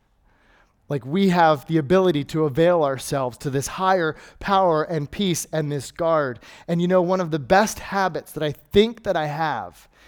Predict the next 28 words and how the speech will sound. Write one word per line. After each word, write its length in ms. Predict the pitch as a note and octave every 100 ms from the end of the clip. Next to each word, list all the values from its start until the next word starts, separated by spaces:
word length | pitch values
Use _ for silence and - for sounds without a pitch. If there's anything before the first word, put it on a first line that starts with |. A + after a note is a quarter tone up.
| - - _
is 160 | E3 B2
that 360 | E3 - _ _ _ _ _ _
almost 460 | G3+ B3+ B3 G#3 G3+
every 280 | F#3+ F#3
day 180 | E3 D#3+
when 160 | D3 D3
I 100 | D3
wake 300 | C#3+ C#3+ C#3
up, 240 | F#2+ - _ _ _ _ _ _ _ _
I 100 | C#3
will 160 | C#3+ C3+
sit 300 | - A3 F#3
down 260 | F#3 F3 F3
before 260 | - D3
the 80 | B2
day 200 | A#2+ D3+
gets 240 | D3+ F3
going 460 | - C#3+ B2+ A#2+ A2+ - -
and 120 | D3
I 120 | D3 C#3+
will 180 | D3
express 680 | C#3+ - - - D3+ C#3+ - - _ - - _
thankfulness 720 | F3+ F3+ - G#3 G3 G3 - - _ -
and 180 | C3
gratitude 840 | A#2 A#2+ C#3+ E3+ E3+ - D#3+ D#3 C3+ - _ _ _
to 240 | - G#3+
my 200 | A3 G3
Creator, 520 | F#3 D#3 C#3 C3 B2+